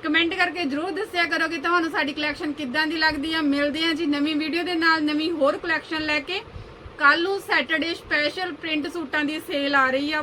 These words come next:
ਬਹੁਤ ਹੀ ਡਿਸਕਾਊਂਟ ਦੇ ਉੱਪਰ, ਇਸ ਲਈ ਉਹਦਾ ਵੀ ਬੈਨੀਫਿਟ ਜਿੰਨਾ ਭੈਣਾਂ ਨੇ ਲੈਣਾ ਲੈ ਸਕਦੇ ਹੋ।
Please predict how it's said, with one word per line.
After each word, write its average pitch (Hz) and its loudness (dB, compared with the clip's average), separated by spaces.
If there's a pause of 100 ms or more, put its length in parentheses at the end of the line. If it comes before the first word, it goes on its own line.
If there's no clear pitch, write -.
(100)
ਬਹੁਤ 285 -2
ਹੀ 302 -4
ਡਿਸਕਾਊਂਟ 269 -4
ਦੇ 269 0
ਉੱਪਰ, 254 -2 (580)
ਇਸ 294 2
ਲਈ 302 -2
ਉਹਦਾ 262 2
ਵੀ 370 -4
ਬੈਨੀਫਿਟ 285 0
ਜਿੰਨਾ 285 0
ਭੈਣਾਂ 311 2
ਨੇ 277 0
ਲੈਣਾ 262 2
ਲੈ 247 2
ਸਕਦੇ 285 -4
ਹੋ। 392 -4